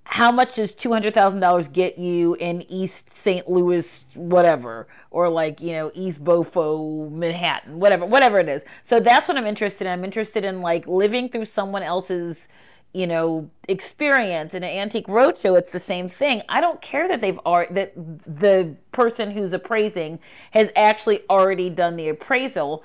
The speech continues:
because that person hasn't heard this information, and that person is explaining for the camera what it is. There's one I saw today that was from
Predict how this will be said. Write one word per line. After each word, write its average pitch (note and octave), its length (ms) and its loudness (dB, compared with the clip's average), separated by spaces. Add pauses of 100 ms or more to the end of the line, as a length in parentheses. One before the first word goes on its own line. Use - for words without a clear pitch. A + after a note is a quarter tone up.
(240)
because A3 320 -2
that C4+ 260 2
person G#3+ 380 -4
hasn't F3 360 -4
heard D3+ 240 -6
this D3+ 140 -12
information, D3+ 640 -8
and G3+ 140 -4
that G3 160 -6
person G3 280 -4
is E3 160 -8
explaining E3+ 680 -12 (320)
for G3 140 -4
the F#3 100 -2
camera F3+ 720 -4 (400)
what F#3+ 180 0
it G3 80 -6
is. B3+ 320 4
There's G#3 260 0
one A3 200 -2
I G#3 100 0
saw G3+ 240 0
today F#3 720 0
that E3+ 260 -2
was F3+ 240 -8
from E3 580 -6